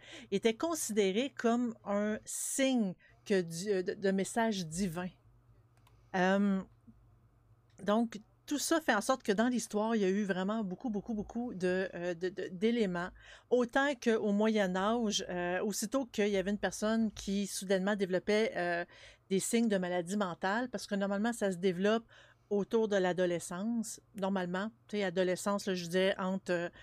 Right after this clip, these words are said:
c'est comme huit jusqu'à peut-être vingt-cinq ans, quand je veux, je veux vraiment y aller large. Ça veut pas dire que ça se développera pas après, mais, euh, dans, au Moyen Âge, pendant l'Inquisition, les sorcières étaient accusées justement parce que, oups, il y a une personne qui développe,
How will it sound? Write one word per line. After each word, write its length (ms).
c'est 100
comme 280
huit 760
jusqu'à 520
peut-être 300
vingt-cinq 560
ans, 260
quand 140
je 100
veux, 160
je 120
veux 60
vraiment 220
y 140
aller 180
large. 420
Ça 100
veut 120
pas 120
dire 160
que 60
ça 100
se 60
développera 320
pas 140
après, 360
mais, 500
euh, 420
dans, 240
au 160
Moyen 400
Âge, 280
pendant 220
l'Inquisition, 880
les 140
sorcières 720
étaient 360
accusées 600
justement 800
parce 280
que, 160
oups, 280
il 40
y 20
a 20
une 60
personne 360
qui 140
développe, 500